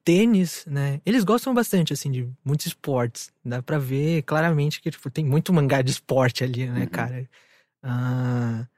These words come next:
Speaker 1: então eles têm, é, essa questão ali de ter,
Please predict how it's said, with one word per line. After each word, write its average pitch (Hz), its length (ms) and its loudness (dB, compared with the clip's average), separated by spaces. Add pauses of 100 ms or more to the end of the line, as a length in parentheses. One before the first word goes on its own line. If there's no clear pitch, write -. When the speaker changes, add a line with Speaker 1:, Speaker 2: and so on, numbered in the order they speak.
(1160)
Speaker 1:
então 143 440 2
eles 180 260 4
têm, 160 640 4
é, 117 400 -2
essa 120 260 -4
questão 120 480 -2
ali 113 240 0
de 110 140 -8
ter, 131 360 -4